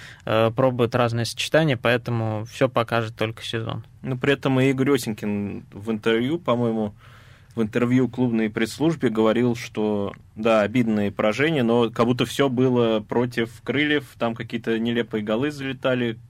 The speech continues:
Speaker 2: Ну, как, как, как сглазили. Вот, э, я тебя хотел спросить, как команда вообще на поле смотрелась? Это все те же Крылья или теперь без, э, нападающих они в, в автобус, может быть, в какой-то играют?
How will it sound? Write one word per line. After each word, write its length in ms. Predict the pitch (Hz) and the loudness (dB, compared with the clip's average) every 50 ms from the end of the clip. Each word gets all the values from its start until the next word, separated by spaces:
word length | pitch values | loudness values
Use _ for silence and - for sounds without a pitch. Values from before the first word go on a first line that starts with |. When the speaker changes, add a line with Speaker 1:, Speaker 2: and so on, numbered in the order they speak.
| - - - | -20 -12 -8
Speaker 2:
Ну, 100 | 135 139 | -6 -4
как, 200 | 123 127 113 117 - - - - - | -2 -2 -4 -4 -8 -20 -20 -10 -4
как, 140 | - 131 120 - - | -2 -2 -2 0 2
как 200 | - 151 147 127 | 2 2 2 0
сглазили. 520 | 120 113 139 143 147 123 104 107 104 101 | 0 2 4 6 6 6 4 2 -2 -2
Вот, 220 | 98 104 104 101 - - | 0 0 -2 -2 0 0
э, 240 | 110 101 104 101 - - - - - - | 2 2 2 2 -2 -4 -18 -12 -4 -2
я 100 | 113 117 | -2 0
тебя 160 | 123 135 131 | 2 2 2
хотел 260 | 127 - 123 123 123 | 2 2 0 0 0
спросить, 500 | 120 123 - 131 127 - - 120 - - - | -2 0 0 -2 0 0 -2 -4 -4 -4 0
как 180 | - 151 160 - | 0 0 0 2
команда 360 | - 135 127 131 117 110 110 | 0 2 4 4 4 2 2
вообще 320 | 107 107 - - - 113 | 0 0 -2 -2 -2 0
на 100 | 107 107 | 0 0
поле 260 | 110 - 113 107 104 98 | 0 2 0 0 0 0
смотрелась? 520 | - - 107 104 110 110 104 101 98 - | -4 -4 -4 -2 -2 0 -2 -2 0 -2
Это 180 | 113 107 - 113 | -2 -2 -2 -4
все 160 | - - 131 | -2 -2 0
те 180 | 123 - 147 | 2 2 0
же 120 | 120 135 127 | 0 0 -4
Крылья 500 | - - 151 180 190 165 139 110 82 - - - - - - | -2 0 0 2 2 4 2 2 2 0 -6 -16 -20 -12 -4
или 180 | - 117 123 123 | 0 2 2 2
теперь 340 | 120 131 120 123 139 131 123 | 2 0 -2 0 2 0 0
без, 320 | 110 113 123 120 113 113 113 | 0 0 0 0 2 2 2
э, 380 | 117 117 113 113 113 110 104 - - - - - - - | 4 4 4 4 4 2 0 -2 -10 -20 -20 -14 -6 -4
нападающих 800 | 113 107 - 120 117 127 147 156 147 - - 131 117 - - - - | -2 2 2 4 4 6 4 4 4 2 -2 -4 -4 -6 -8 -8 -2
они 340 | 107 110 113 117 117 113 107 | 0 2 2 4 4 2 2
в, 140 | 85 - - - - | 0 -6 -16 -20 -10
в 120 | - 110 120 | -4 -2 -2
автобус, 420 | 120 - - 110 101 101 104 - | -2 0 0 0 0 -2 -8 -8
может 240 | - 104 101 101 101 | -6 -6 -6 -8 -8
быть, 140 | 101 104 104 | -12 -12 -12
в 60 | - | -10
какой-то 400 | - 104 101 104 101 - 104 101 | -12 -10 -10 -10 -10 -8 -8 -8
играют? 260 | 104 101 104 107 | -8 -8 -10 -12